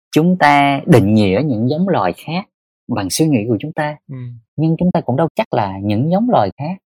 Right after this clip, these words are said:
Speaker 1: đôi khi nó cũng định nghĩa chúng ta bằng một cách gì đó rất khác. Tức là đây là chúng ta đang nói về cái chuyện là nếu chúng ta được chọn. Còn đương nhiên có thể khi chúng ta là cái cây, có thể là chúng ta sẽ có những vấn đề của cái cây, chắc chắn.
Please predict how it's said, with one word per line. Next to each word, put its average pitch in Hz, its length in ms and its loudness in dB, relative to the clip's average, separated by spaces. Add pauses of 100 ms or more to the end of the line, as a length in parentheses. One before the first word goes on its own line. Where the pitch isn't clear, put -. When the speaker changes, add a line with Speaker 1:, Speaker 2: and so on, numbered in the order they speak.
(240)
Speaker 1:
đôi 180 180 6
khi 190 180 2
nó 196 220 0
cũng 123 160 -2
định 104 160 2
nghĩa 101 220 0
chúng 160 120 -6
ta 156 200 -4
bằng 107 220 -4
một 92 120 -6
cách - 200 -12
gì 95 80 -6
đó 104 120 -8
rất 156 120 -8
khác. 165 220 -8 (560)
Tức - 120 2
là 139 140 4
đây 170 160 4
là 143 140 2
chúng 139 120 -4
ta 147 100 -2
đang 135 140 -4
nói 143 160 -4
về 139 80 -4
cái 139 140 -4
chuyện 107 120 -4
là 95 100 -8
nếu 117 200 -4
chúng 160 120 -6
ta 160 100 -8
được 110 120 -2 (140)
chọn. - 260 -6 (340)
Còn 135 140 2
đương 190 160 8
nhiên 202 200 2
có 214 140 0
thể 123 160 0
khi 196 100 2
chúng 185 120 0
ta 185 80 2
là 160 140 2
cái 151 160 -4
cây, 160 280 -2 (380)
có 196 100 4
thể 131 180 2
là 131 160 0
chúng 147 120 -4
ta 151 80 -2
sẽ 117 140 -4 (100)
có 135 220 0
những 104 200 -2
vấn 180 260 4
đề 107 260 2
của 90 140 -2
cái 156 160 -2
cây, 151 140 -2 (460)
chắc 196 160 -6
chắn. 208 180 0